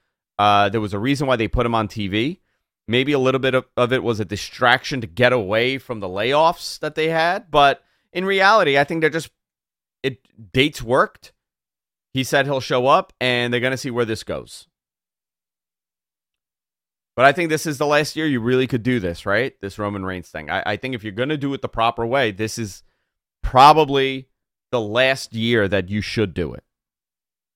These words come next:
I don't think, I don't think another year for forty-one would make sense. You know, this should have happened a year ago.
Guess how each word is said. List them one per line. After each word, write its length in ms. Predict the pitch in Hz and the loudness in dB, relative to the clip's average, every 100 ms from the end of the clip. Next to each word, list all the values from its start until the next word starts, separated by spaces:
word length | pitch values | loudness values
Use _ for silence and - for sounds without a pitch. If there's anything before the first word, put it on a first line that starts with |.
| _ _ _ _ _ _ _ _ - | _ _ _ _ _ _ _ _ 6
I 140 | 139 | 6
don't 180 | 151 - | 6 2
think, 320 | 147 131 - _ _ _ _ _ _ _ _ _ | -2 -2 -12 _ _ _ _ _ _ _ _ _
I 100 | 127 | 2
don't 160 | 135 147 | 4 2
think 120 | 156 | 0
another 360 | 135 127 127 123 | 0 4 4 2
year 240 | 117 120 | 2 0
for 140 | - 117 | 0 -10
forty-one 640 | - 131 120 113 98 113 | -4 0 0 0 0 0
would 160 | 104 92 | 0 0
make 160 | 95 | -4
sense. 460 | - 90 71 - - | -4 -8 -8 -12 -8
You 120 | 107 | -2
know, 80 | 104 | -2
this 160 | 101 117 | -2 -2
should 200 | 151 139 | -2 -2
have 80 | |
happened 340 | 135 123 123 117 | 2 0 0 -8
a 60 | |
year 260 | 117 120 110 | -4 -4 -4
ago. 340 | 90 76 71 | -6 -10 -14